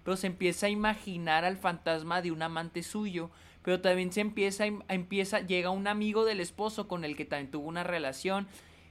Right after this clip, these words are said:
pero está bien, o sea, el modo en que está filmada y luego todo está como que muy tétrico, el ambiente está bien tétrico, o sea, está muy,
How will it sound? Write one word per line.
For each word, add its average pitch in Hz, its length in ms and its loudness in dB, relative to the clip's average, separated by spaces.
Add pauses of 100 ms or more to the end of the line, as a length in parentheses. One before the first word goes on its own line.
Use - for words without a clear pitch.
pero 220 160 6
está 214 380 6
bien, 233 520 4 (100)
o 214 60 -4
sea, 302 100 -2
el 226 80 2
modo 208 160 4
en 277 80 -2
que 302 80 4
está 196 200 0
filmada 196 1000 4
y 175 60 0
luego 180 200 2
todo 208 140 2
está 196 300 2
como 254 200 -2
que 208 80 0
muy 170 240 -2 (160)
tétrico, 175 800 -2
el 143 220 -2
ambiente 143 400 -6
está 208 180 -6
bien 175 300 -6
tétrico, 185 600 -6
o - 60 -14
sea, 151 80 -16
está 147 180 -8
muy, 143 540 -6